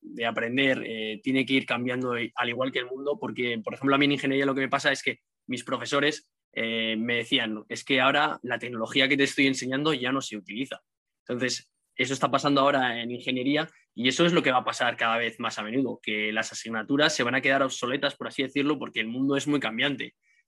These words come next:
Luego también podríamos hablar de la atención. Eh, captar la atención cada vez es más distinto. Eh, la gente ahora está acostumbrada a TikTok, Reels,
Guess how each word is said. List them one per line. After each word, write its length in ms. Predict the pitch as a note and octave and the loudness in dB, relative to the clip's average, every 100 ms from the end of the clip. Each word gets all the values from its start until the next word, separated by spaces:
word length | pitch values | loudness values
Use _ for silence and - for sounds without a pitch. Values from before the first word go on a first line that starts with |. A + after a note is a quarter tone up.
| _ | _
Luego 280 | - C3 C3+ | -2 2 4
también 380 | C3 C3 C#3 C#3+ | 4 4 2 2
podríamos 400 | C3+ C3 D3 D3 | 0 2 0 0
hablar 180 | B2+ C3 | -2 -2
de 60 | |
la 80 | A#2 | -2
atención. 640 | A2+ A2 A2+ D3+ C#3+ A#2+ - _ _ | -4 -6 2 4 4 0 -12 _ _
Eh, 320 | - A2+ A2 | -8 -4 -4
captar 320 | A2 G#2+ C3 | -4 -4 0
la 60 | C#3 | 0
atención 380 | C#3 C#3 D3+ D3 | 0 0 0 2
cada 160 | C#3 | 2
vez 140 | B2+ C3 | 0 -2
es 120 | C#3+ | -2
más 180 | C#3+ C3 | -2 -2
distinto. 680 | A2 - D3 D#3 A2+ A2+ G#2 | -6 -2 0 0 -4 -8 -8
Eh, 280 | G#2+ G#2+ A2 | -8 -6 -4
la 140 | A2+ | -4
gente 300 | - C3 C3 | 0 2 4
ahora 180 | C3+ C#3+ | 4 4
está 200 | C#3 C#3+ | 4 2
acostumbrada 480 | C3+ C3+ C3+ C3 C3+ | 0 0 0 2 2
a 80 | C3+ | 0
TikTok, 540 | A2+ - C#3 D3+ D3 B2 | -6 0 2 2 -2 -10
Reels, 440 | A#2 C#3+ D3+ - | -2 2 2 0